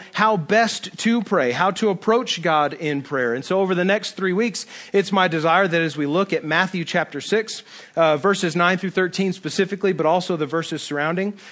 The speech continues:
that we would glean some principles from how Jesus teaches his disciples to pray so that we as disciples, as followers of Jesus, would also pray well.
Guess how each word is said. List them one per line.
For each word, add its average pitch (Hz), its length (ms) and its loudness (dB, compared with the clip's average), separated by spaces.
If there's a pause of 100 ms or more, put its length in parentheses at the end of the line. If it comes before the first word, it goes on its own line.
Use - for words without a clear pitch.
(120)
that 180 180 2
we 190 160 2
would 196 200 0
glean 214 420 2
some 180 220 0
principles 226 600 0
from 175 220 -2
how 175 160 2
Jesus 202 480 -2
teaches 196 340 -4
his 180 180 -4
disciples 175 540 -2
to 160 100 -10
pray 175 400 0 (220)
so 202 160 2
that 165 180 2
we 226 420 4
as 180 220 2
disciples, 175 640 0
as 139 120 -6
followers 180 500 0
of 139 80 -10
Jesus, 180 420 -4
would 160 120 -2
also 180 440 0
pray 170 560 0
well. 127 600 -2